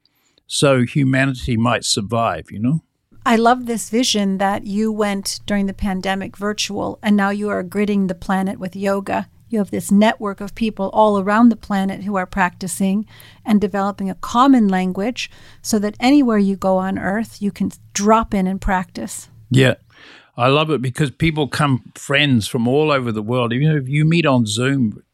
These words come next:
Speaker 1: a couple of times or more a week with people from around the world, you soon become friends. And you get to know somebody in China or Japan <laughs> or Brazil or wherever, Beijing, <laughs> you know,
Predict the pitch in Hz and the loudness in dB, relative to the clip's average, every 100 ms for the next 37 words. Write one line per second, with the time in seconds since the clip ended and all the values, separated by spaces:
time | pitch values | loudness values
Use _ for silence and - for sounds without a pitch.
0 | _ _ - - 135 127 113 - 131 117 | _ _ -6 -2 2 2 0 0 -2 0
1 | 98 113 107 120 123 110 107 127 127 - | -2 0 2 2 2 0 0 0 -2 -4
2 | 117 104 - 135 127 110 104 - 117 107 | -6 -4 0 0 2 0 0 0 0 2
3 | 117 113 107 117 127 117 127 - 170 185 | 0 0 0 0 0 0 0 2 4 4
4 | 160 123 127 104 95 147 165 151 95 - | 2 0 2 2 2 0 2 0 -2 -8
5 | - _ _ _ _ - 123 123 123 156 | -14 _ _ _ _ 0 4 4 4 0
6 | - 135 139 190 196 165 123 110 101 98 | 0 2 4 4 2 2 0 0 0 0
7 | 101 - 120 113 104 98 98 95 98 - | 0 0 2 2 2 0 -2 -4 -8 -4
8 | 113 113 101 101 - 117 127 101 117 104 | -4 -4 -2 -2 0 0 0 -4 -4 -2
9 | 123 113 107 104 113 107 107 110 - _ | -2 0 -2 -2 -2 -2 -2 -4 -4 _
10 | - - - _ - 135 123 123 143 139 | -20 -20 -20 _ 2 4 4 2 0 0
11 | 139 - _ - - - - - 147 151 | 0 -4 _ -6 -6 -6 -18 -2 2 4
12 | 165 | 2